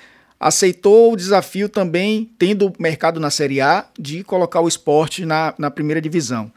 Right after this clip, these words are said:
Só que nesse período também, você foi campeão paulista do interior com a Ponte em dois mil e quinze,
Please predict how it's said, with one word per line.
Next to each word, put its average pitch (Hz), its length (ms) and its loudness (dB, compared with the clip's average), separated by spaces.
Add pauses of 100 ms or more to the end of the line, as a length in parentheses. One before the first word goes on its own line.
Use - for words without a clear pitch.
(220)
Só 254 120 -6
que 330 100 -2
nesse 320 160 -2
período 185 360 6
também, 160 400 0
você 170 240 -2
foi 151 220 -2
campeão 170 420 0
paulista 175 380 2
do 170 80 -2
interior 160 340 4
com 160 100 -2
a 143 60 -2
Ponte 151 300 -6
em 139 40 -8
dois 139 140 -2
mil 135 100 -4
e 123 40 -8
quinze, 147 500 -6